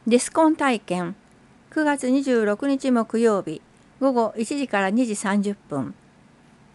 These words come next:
ポイントを競う円盤投げ。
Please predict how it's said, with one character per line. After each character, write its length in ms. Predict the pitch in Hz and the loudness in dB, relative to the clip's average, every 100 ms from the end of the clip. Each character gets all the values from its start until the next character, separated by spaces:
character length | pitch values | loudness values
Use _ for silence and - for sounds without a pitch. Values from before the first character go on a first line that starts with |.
| _ _ _ - | _ _ _ -2
ポ 180 | 247 269 | 2 2
イ 120 | 311 | 2
ン 80 | 302 | 0
ト 240 | 277 269 | 4 6
を 60 | 262 | 4
競 420 | - - 262 202 | -2 2 4 4
う 60 | - | 2
円 240 | 226 240 | 2 4
盤 200 | 226 208 | 2 0
投 160 | 202 185 | -2 -4
げ。 220 | 156 | -8